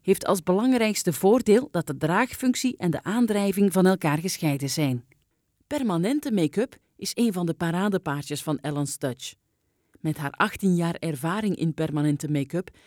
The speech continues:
beheerst Ellen deze techniek tot in de puntjes. Dit is ideaal voor mensen die er op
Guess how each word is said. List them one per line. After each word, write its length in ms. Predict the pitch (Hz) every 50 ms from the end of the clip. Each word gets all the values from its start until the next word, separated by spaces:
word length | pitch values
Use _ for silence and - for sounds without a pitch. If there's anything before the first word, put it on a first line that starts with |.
| _ _ _ _ _
beheerst 480 | 151 156 139 143 214 277 294 - -
Ellen 260 | - - 220 226 208 185
deze 300 | 175 170 170 - 175 156
techniek 440 | - 160 156 - - 175 165 - - _
tot 240 | - 440 302 - -
in 180 | - 254 240
de 100 | 226 233
puntjes. 600 | 226 - 208 196 170 143 - 127 120 - - - - _ _ _ _ _ _ _ _ _ _ _
Dit 160 | - 151 -
is 160 | 143 131 -
ideaal 520 | - 220 240 190 196 185 175 175 185 190 -
voor 300 | - 120 156 151 139 139
mensen 320 | 165 196 226 220 - 175
die 120 | 151 156 151
er 60 | 147
op 140 | 147 135